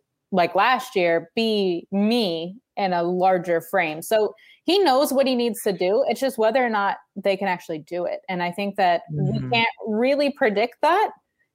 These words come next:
Speaker 1: because the only thing that we've seen so far is the inconsistencies. In the last few years, the offense has struggled so much. And so you think of losing Lindor, who didn't really factor into the offense tremendously last year. So
Speaker 2: True.
Speaker 1: it's, it's hard to wonder how much of a,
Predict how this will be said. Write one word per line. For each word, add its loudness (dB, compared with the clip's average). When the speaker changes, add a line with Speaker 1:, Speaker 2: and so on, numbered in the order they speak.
Speaker 1:
because 2
the 2
only 0
thing -2
that -2
we've 0
seen -2
so 0
far 2
is 0
the -6
inconsistencies. -8
In -6
the -6
last -2
few 0
years, 0
the 0
offense 0
has -6
struggled -2
so -4
much. 0
And -4
so -2
you 0
think -6
of -4
losing 0
Lindor, 2
who 0
didn't 2
really 2
factor 0
into 2
the 2
offense 0
tremendously 0
last 2
year. 0
So 2
Speaker 2:
True. 2
Speaker 1:
it's, -6
it's 0
hard 2
to -2
wonder 2
how 0
much -4
of -2
a, 4